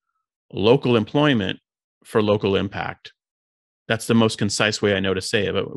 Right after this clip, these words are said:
you know, we're trying to create this local job opportunity for, for the moms there in, in Lusaka and Livingston that have a local impact in terms of what they make.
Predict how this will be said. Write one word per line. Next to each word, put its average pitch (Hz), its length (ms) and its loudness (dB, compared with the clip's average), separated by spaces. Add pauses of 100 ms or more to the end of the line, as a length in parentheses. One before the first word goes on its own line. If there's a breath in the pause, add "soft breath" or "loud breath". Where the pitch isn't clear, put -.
you 117 80 -2
know, 104 80 0
we're 104 120 0
trying 135 380 2
to 104 100 -2
create 107 520 0
this - 200 -6
local 101 300 0
job 107 280 2
opportunity 95 540 -4
for, 92 320 -4 (320 soft breath)
for 113 80 -4
the 95 80 2
moms 110 420 2
there 90 260 0
in, 95 200 -4
in 98 140 -2
Lusaka 98 400 0
and 92 140 -2
Livingston 98 580 -2 (960 soft breath)
that 110 360 2
have 110 440 2
a 98 260 0
local 104 380 2
impact 98 520 -4
in 92 80 -4
terms 95 220 -4
of 95 80 -2
what 92 140 -2
they 92 100 -4
make. - 400 -8